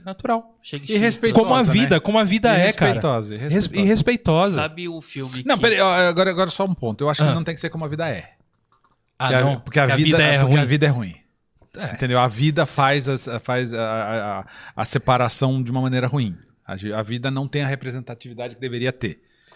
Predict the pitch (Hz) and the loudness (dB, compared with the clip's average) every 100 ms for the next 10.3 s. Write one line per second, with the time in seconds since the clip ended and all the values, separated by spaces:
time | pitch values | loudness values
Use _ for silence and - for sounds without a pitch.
0 | _ _ - 113 127 110 - 196 196 196 | _ _ -6 -4 -4 -4 0 0 0 -2
1 | 170 151 170 - _ 135 131 131 123 127 | -2 -4 -6 -8 _ -6 -4 -4 -4 -4
2 | 127 120 120 - 147 143 - 214 247 147 | -4 -2 -4 -6 -6 -2 0 0 0 -4
3 | - - 156 170 156 - 127 110 131 175 | -4 -6 -4 -6 -6 -4 -2 0 0 0
4 | 247 _ _ _ _ _ _ _ - - | -4 _ _ _ _ _ _ _ -12 -6
5 | 139 151 147 165 160 131 143 175 175 165 | -2 0 0 0 -2 0 0 0 -4 -6
6 | 175 165 117 87 - - _ _ - 139 | -2 -2 -4 -10 -12 -16 _ _ -6 0
7 | 120 - 117 95 127 135 - - 131 131 | 0 -2 -6 -2 -2 -4 -8 -8 -6 -4
8 | 120 143 151 151 165 131 147 214 214 151 | -4 -4 -4 -6 -8 -8 -4 0 2 0
9 | 117 131 143 175 160 165 127 107 101 123 | -4 -8 -6 -4 -4 -4 -6 -6 -8 -4
10 | 147 170 107 | 0 0 -2